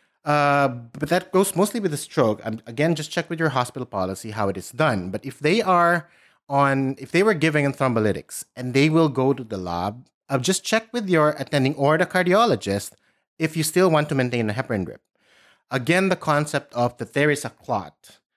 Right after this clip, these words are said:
You may have revascularized, um, busted that clot with your thrombolytics, but we don't want it to come back. Therefore, you still want to maintain a therapeutic level of your, um,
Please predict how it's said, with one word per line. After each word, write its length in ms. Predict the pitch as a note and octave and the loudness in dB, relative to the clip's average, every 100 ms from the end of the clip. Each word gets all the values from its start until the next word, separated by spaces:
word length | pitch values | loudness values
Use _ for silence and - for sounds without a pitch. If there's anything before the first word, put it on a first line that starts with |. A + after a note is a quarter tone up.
| _ | _
You 140 | - C3+ | -6 0
may 280 | C#3+ D#3 E3 | 2 2 0
have 600 | D#3 D#3 D3+ C#3+ B2+ _ | -2 0 2 0 -4 _
revascularized, 1300 | C3 B2+ C3+ C3 - B2+ A2 G#2 G#2+ C#3 D3+ - - - _ _ _ _ _ _ _ | -2 0 0 -2 -4 -2 0 4 4 4 0 -8 -20 -20 _ _ _ _ _ _ _
um, 360 | A#2+ G#2 G2+ G2 - - | -2 2 2 0 -18 -2
busted 360 | B2+ B2 F3 | -2 0 2
that 180 | D#3 C#3+ | 2 0
clot 360 | - C3 A2+ - | -2 2 2 0
with 200 | A#2 G#2+ | -4 0
your 320 | A2+ G#2 G2+ - | 2 2 0 -4
thrombolytics, 680 | B2+ G#2+ G2 F#2+ D3+ - - _ _ _ _ _ _ - | -2 2 2 4 2 -2 -16 _ _ _ _ _ _ -4
but 160 | D3+ | -2
we 80 | D#3 | 0
don't 400 | B2 D3+ D#3+ D3+ | 2 4 2 0
want 340 | C3 C3+ B2+ | -2 0 0
it 140 | A#2 - | -6 -10
to 40 | A2+ | -12
come 280 | - G2+ | -6 -2
back. 280 | G#2 G2+ - _ _ | 0 -2 -4 _ _
Therefore, 480 | B2+ C3 C#3+ C#3 C#3 | -2 0 2 2 2
you 120 | B2 | 2
still 380 | A#2+ - D#3 E3+ D3 | -2 0 2 2 0
want 420 | C3 C3 B2+ _ | 0 0 -2 _
to 80 | C3 | -4
maintain 480 | A2+ A2+ B2 A2 A2 | -2 0 2 2 0
a 80 | G#2+ | -4
therapeutic 720 | - C3+ C3+ - A2+ G#2+ - _ _ _ _ | 2 2 2 -2 0 0 -2 _ _ _ _
level 540 | A#2+ A2 G2+ G2 G2 - | 0 2 4 2 0 -8
of 180 | G2+ F#2+ | -12 -4
your, 320 | G#2 G2 F#2 | 0 2 0
um, 480 | G2+ F#2+ F2 F#2 G2 | -2 -2 -4 -10 -6